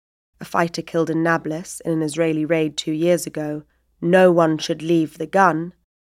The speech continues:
a group of young schoolchildren dumped their school bags and stood in line. One of them wore oversized military boots and khaki pants and wrapped his face with a keffiyeh. He gave an order,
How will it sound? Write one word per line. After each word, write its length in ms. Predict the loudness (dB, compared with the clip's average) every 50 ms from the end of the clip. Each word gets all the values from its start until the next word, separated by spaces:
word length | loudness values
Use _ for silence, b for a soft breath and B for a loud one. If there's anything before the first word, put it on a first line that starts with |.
| _ _ _ _ _ _ _ _ -8 -6
a 60 | -4
group 280 | 0 0 0 0 0
of 140 | -4 -6 0
young 240 | 2 2 2 2 0
schoolchildren 840 | -4 -4 -4 -4 -4 -4 -4 -6 -8 -8 -8 -8 -8 -8 -6 -6 -4
dumped 420 | 0 0 0 0 -2 -6 -8 -4 -2
their 160 | -2 -2 -2
school 280 | -4 -8 -6 -6 -6
bags 480 | -4 -6 -6 -6 -6 -8 -10 -12 -16 -14 -8
and 160 | -6 -6 -6
stood 400 | -6 -8 -8 -6 -6 -6 -8 -10
in 160 | -10 -8 -6 -4
line. 460 | -4 -4 -4 -4 -6 -10 -12 -14 -16 _ _ _ _ _ _ _ _ _ _ _ _ _ _ _ _ _ _ _
One 180 | 4 4 6 4
of 160 | 4 0 0
them 240 | 0 0 0 0 0
wore 240 | 2 2 2 2 4 4
oversized 760 | 4 4 6 4 0 -2 0 0 0 0 0 -2 -4 -4 -4 -2
military 460 | -2 -2 -2 -4 -4 -4 -4 -4 -4
boots 520 | -2 0 0 0 -2 -4 _ -14 -8 -8
and 180 | -6 -6 -6 -6
khaki 340 | -4 -6 -6 -6 -6 -10 -8
pants 640 | -4 -2 0 0 0 -2 -4 _ -14 -14 -14 -12 -8
and 160 | -6 -4 0
wrapped 320 | 2 2 2 2 -2 -10 -8
his 180 | -8 -8 -6
face 400 | -4 0 0 0 0 -2 -8 -12
with 120 | -12 -10 -10
a 40 | -12
keffiyeh. 600 | -14 -16 -14 -8 -4 -4 -4 -4 -4 -8 -12 -16 _ _ _ _ _ _ _ _ _ _ _ _ _ _ _ _ _
He 100 | -4 0
gave 220 | 2 4 4 4 4
an 100 | 4 4
order, 400 | 6 4 4 2 -4 -8 -10